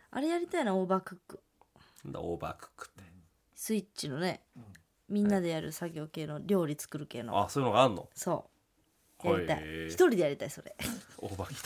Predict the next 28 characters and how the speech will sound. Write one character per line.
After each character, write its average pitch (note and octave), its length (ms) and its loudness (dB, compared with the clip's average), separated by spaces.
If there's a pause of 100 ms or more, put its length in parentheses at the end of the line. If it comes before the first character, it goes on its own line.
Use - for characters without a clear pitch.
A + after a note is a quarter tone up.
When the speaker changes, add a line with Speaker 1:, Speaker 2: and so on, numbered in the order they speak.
Speaker 2:
人 G2 100 -2
で？ - 120 -10 (640)
ワ G#2+ 100 6
ン A2 100 4
オ G#2 40 2
ペ？ A#2+ 220 -2 (240)
Speaker 1:
ワ B3+ 140 8
ン D4 60 10
オ D4+ 40 6
ペ D#4 160 2
が D4+ 120 8
好 - 120 -2
き E4 100 0
な C4+ 140 6
ん G#3+ 80 6
だ F#3 80 10
よ E3 120 6
な。 F3+ 380 4 (880)
実 B3+ 280 4
際 G#4+ 120 12
は G#4 220 12 (100)
死 D#4 220 4
ぬ F4+ 60 10
ほ F4+ 100 10
ど F4 60 8
嫌 E4 100 10
だ A#3 80 8
よ。 A2+ 180 4